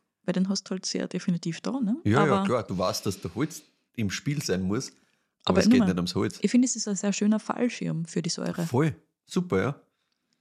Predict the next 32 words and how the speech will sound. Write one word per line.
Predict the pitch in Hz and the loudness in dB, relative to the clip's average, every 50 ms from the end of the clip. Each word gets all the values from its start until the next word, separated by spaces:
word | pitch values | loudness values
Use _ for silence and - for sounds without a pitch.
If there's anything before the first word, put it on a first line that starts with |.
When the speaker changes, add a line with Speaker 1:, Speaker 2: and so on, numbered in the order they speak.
| _ _ _ _ - | _ _ _ _ -8
Speaker 1:
Es | 208 - | -6 -2
fühlt | - 240 | 0 0
sich | 226 - | 0 -2
ja | 247 | -4
fast | - 226 220 - | -6 -6 -8 -6
so | - - | -6 -2
an | - 214 226 | 2 2 4
am | 220 202 | 4 2
Gaumen, | 190 185 175 175 180 180 | 2 2 0 0 0 -2
so | - 196 | -2 -4
dieses, | 185 190 185 190 190 - - - - | -4 -6 -6 -6 -6 -8 -8 -10 -10
okay, | 185 - - | -10 -10 -8
passt | - 190 196 208 - - | -8 -6 -8 -8 -8 -8
am | 196 180 | -10 -10
Schluss, | - - 220 254 294 311 - - - - - _ _ _ _ _ _ _ | -8 -8 -8 -8 -8 -6 -6 -8 -8 -10 -12 _ _ _ _ _ _ _
Speaker 2:
Ja, | - 139 151 165 | 0 0 0 0
Speaker 1:
macht | 160 - | 0 -2
Speaker 2:
damit | - 117 120 | -2 0 0
Speaker 1:
das | - - - | 0 0 -2
Ganze | 202 208 226 226 - | -4 -6 -6 -6 -6
so | 214 - 220 | -8 -10 -12
ein | - _ | -14 _
bisschen | - 294 302 302 285 269 | -8 -6 -6 -4 -4 -6
eine | 269 | -6
Bremse | 269 208 202 202 208 214 220 220 - - 214 214 208 214 - | -6 -6 -4 -4 -2 -2 -2 -2 -4 -6 -8 -8 -10 -10 -10
und | - 196 190 - - | -10 -10 -10 -8 -8
hält | 185 180 185 185 - | -6 -6 -6 -8 -10
sie | - - | -10 -8
dann | 180 180 180 185 175 | -6 -6 -4 -4 -4
wieder | 180 180 175 170 175 175 _ _ _ _ _ _ | -4 -4 -4 -4 -6 -10 _ _ _ _ _ _
Speaker 2:
Voll. | - - 135 | 0 0 2
Speaker 1:
angenehm | 110 165 170 180 180 180 175 170 165 165 165 160 165 165 | 2 2 2 0 -2 -2 -2 -4 -2 -2 -4 -4 -6 -6